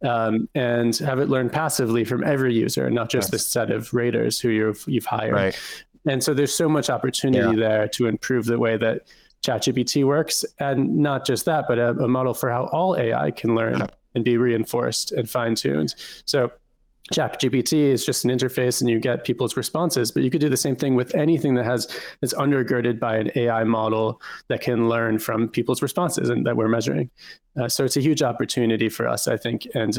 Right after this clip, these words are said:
Speaker 1: um, and a way to really accomplish our mission that we've had from day one.
Speaker 2: And there's no visual or auditory in that dimension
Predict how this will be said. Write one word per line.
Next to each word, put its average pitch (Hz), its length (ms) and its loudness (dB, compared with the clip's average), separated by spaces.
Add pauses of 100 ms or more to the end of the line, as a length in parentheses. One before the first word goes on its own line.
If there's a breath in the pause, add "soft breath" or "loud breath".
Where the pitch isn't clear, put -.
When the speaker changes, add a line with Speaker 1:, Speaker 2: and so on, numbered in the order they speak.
(140)
Speaker 1:
um, 123 360 0 (120)
and 117 140 0
a 117 80 2
way 117 220 2
to 113 520 0 (1160 loud breath)
really 139 600 2
accomplish 147 380 -4
our 120 100 0
mission 127 360 0
that 120 100 0
we've 117 160 0
had 107 200 -2
from 113 140 -2
day 110 160 0
one. 120 300 -2 (120)
Speaker 2:
And 139 80 2
there's 143 160 0
no 160 120 2
visual 135 340 2
or 120 100 4
auditory 113 640 2
in 104 200 4
that 98 460 0
dimension 101 680 0